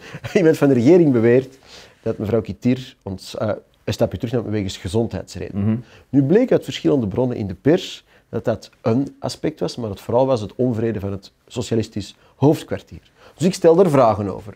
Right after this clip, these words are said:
Speaker 1: Wat is de
Speaker 2: Ru-,
Speaker 1: echte reden?
Speaker 2: ruzie intern op haar kabinet.
Speaker 1: Voilà, dus ik stel er vragen over. Dan gebeurt er iets zeer merkwaardig. Eh, men is soms boos dat we vragen stellen, but I do not care dat mijn tegenstanders boos
Speaker 2: Je,
Speaker 1: zijn op
Speaker 2: je
Speaker 1: mij.
Speaker 2: vraag, je formulering was wel hard, hè? Was, eh,
Speaker 1: Maar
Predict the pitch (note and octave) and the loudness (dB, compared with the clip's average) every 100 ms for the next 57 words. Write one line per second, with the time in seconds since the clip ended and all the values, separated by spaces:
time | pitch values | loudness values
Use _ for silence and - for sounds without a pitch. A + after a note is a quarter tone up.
0 | - C3+ B2+ B2 G3+ B2 G#2+ G#2 F#2+ G2 | -2 0 2 2 2 2 0 0 0 0
1 | F#2 F2 F2+ F#2+ F2+ E2 D#2 F2 E2 - | 0 2 0 0 -6 -6 -6 -4 -4 -6
2 | - B2+ G2 - A#2+ F3 - - - C#3 | -2 0 -2 0 4 4 4 -4 2 2
3 | D3+ G#2 G#2 G2 G2+ - - _ _ - | 2 0 -4 -4 -8 -14 -16 _ _ -20
4 | - - F#3 F#3 G3+ F#3+ F3+ - - G3+ | -12 0 2 4 4 4 0 -2 4 6
5 | F#3 - C3+ C3+ C3 F#2+ G2+ G2 F#2+ - | 4 2 0 2 2 0 -2 -4 -10 -18
6 | _ _ _ _ _ _ - A#2 - C3 | _ _ _ _ _ _ -8 -6 2 2
7 | A2 A2 D#2+ A2 G2+ A2+ G2+ F#2 G#2 G2+ | 2 -2 -6 -8 -8 -8 -8 -6 -8 -8
8 | - G#2+ G2+ - _ _ - F#2 F#2+ F#2+ | -10 -8 -8 -12 _ _ -12 -10 -8 -6
9 | G2 F#2+ - G#2+ G2+ G2+ G2+ F#2 A2 G#2+ | -6 -8 -10 -6 -2 0 -2 -2 -2 -2
10 | G#2+ G#2+ F#2+ G#2+ G2+ G2+ G2+ F#2+ G2+ A2 | -4 -6 -2 -2 -2 0 0 0 2 2
11 | G#2+ - - - G2+ - G2 G2+ A2 G2 | 0 -8 -10 -2 -2 0 0 4 4 2
12 | F2+ G2+ G2+ E2 E2 - F#2+ A2 F2 - | 0 2 2 2 -4 -2 -2 -2 -4 -4
13 | F2+ F2+ A#2+ F3 G#3+ | -2 2 4 4 0